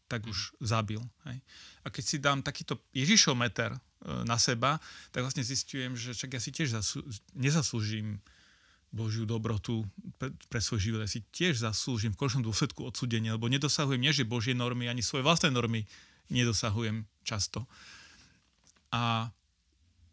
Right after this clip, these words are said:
Speaker 1: a je to nefér, čo sa stalo Ježišovi, lebo Ježiš zobral ten súd na seba. To, čo, čím som mal byť ja odsúdený, zobral Ježiš na seba. Takže tu ide len o, o niečo viac ako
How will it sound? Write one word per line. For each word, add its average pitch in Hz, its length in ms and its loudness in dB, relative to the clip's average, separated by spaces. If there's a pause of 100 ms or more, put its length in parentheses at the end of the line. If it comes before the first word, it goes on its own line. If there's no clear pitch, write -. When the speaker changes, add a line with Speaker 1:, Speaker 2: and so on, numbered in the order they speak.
(200)
Speaker 1:
a - 100 -2
je 131 80 4
to 143 140 2
nefér, 156 240 2
čo 127 100 -4
sa 120 160 0
stalo 120 240 -2
Ježišovi, 139 480 2
lebo 120 160 0
Ježiš 139 540 4
zobral 135 340 0
ten 123 320 -6 (560)
súd - 640 -2
na 123 160 -6
seba. 104 400 -4 (400)
To, 147 160 -2
čo, - 180 -6
čím 151 220 -2
som 143 160 -2
mal 127 80 0
byť 123 140 0
ja 151 100 6
odsúdený, 123 560 -2 (320)
zobral 127 320 -2
Ježiš 123 260 -2
na 117 140 -2
seba. 104 320 0 (880)
Takže 123 360 4 (360)
tu 151 120 0
ide 151 140 4
len 156 140 4
o, 156 80 -4 (880)
o 139 80 -4
niečo 151 240 2
viac 147 240 4
ako 135 180 0